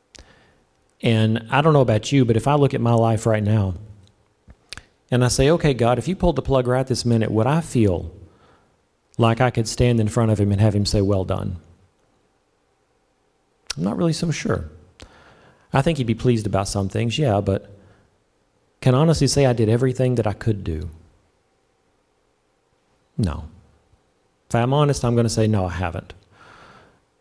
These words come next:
But that doesn't mean that we can't change it with the time we have left. So we're gonna close in prayer.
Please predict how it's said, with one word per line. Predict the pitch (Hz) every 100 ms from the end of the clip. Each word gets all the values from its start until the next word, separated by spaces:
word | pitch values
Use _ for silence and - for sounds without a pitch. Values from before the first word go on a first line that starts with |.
| _ _ _ _ _ _ _ _ _
But | 123
that | 117
doesn't | 131 135 135
mean | 120
that | 117
we | 110
can't | - 110 -
change | 113 107
it | 104
with | 98
the |
time | - 104 92
we | 90
have | 85
left. | 82 82 80 - _ _ _ _ _ _ _ _ _ _ _ _ _ _ _ _ _ _ _ _ _ _ _ -
So | - - - - _ -
we're | 190
gonna | 220
close | 202 175 160
in | 143
prayer. | - 135 113 113